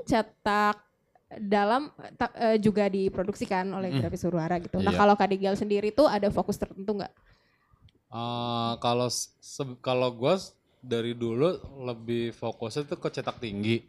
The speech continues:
Speaker 2: ke cukil.
Speaker 1: Cukil. Hmm.
Speaker 2: Heeh, terus ke sini-sini karena lagi bikin project bareng sama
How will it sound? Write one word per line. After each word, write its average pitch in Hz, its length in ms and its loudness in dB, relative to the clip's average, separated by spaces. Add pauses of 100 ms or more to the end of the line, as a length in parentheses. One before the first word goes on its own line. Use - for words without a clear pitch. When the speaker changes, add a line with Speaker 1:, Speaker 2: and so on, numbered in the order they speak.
Speaker 2:
ke 110 160 -8
cukil. 110 460 4 (180)
Speaker 1:
Cukil. 208 440 -2
Hmm. 202 120 -10
Speaker 2:
Heeh, 104 360 2
terus 117 260 -2
ke - 160 -8
sini-sini 110 720 2
karena 110 260 2
lagi 107 320 -2
bikin 104 280 -6
project 104 360 -4
bareng 104 340 -4
sama 98 680 -4